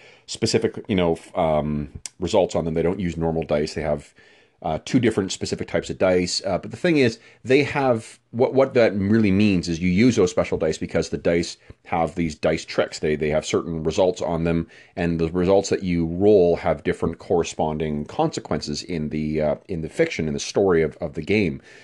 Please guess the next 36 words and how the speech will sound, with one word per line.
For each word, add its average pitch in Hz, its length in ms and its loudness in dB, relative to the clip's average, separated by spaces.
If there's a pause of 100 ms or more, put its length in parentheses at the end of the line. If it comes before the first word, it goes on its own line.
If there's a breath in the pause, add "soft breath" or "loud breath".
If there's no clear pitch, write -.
(320 loud breath)
Blades 175 320 2
in 147 60 2
the 123 40 4
Dark 110 200 4
is 95 80 -6
the 98 80 -2
same 85 260 0
thing, 85 300 4
where, 73 380 2
you 98 100 -4
know, 80 180 0
depending 87 420 -2
on 82 120 2
whether 78 160 0
you 80 140 0
roll 76 280 2
a 80 40 4
one 85 260 2
to 113 100 -4
three, 76 500 -2 (120)
a - 60 -12
four 87 340 0
or 87 140 2
a 82 40 0
five 69 420 0 (180)
or 67 120 -4
a 64 60 -10
six - 400 -2
on 87 160 -6
your 76 140 -4
D 87 160 -4
six - 260 -4
roll, 76 260 0 (300 loud breath)
it 175 100 0
has 185 200 2
different, 95 500 0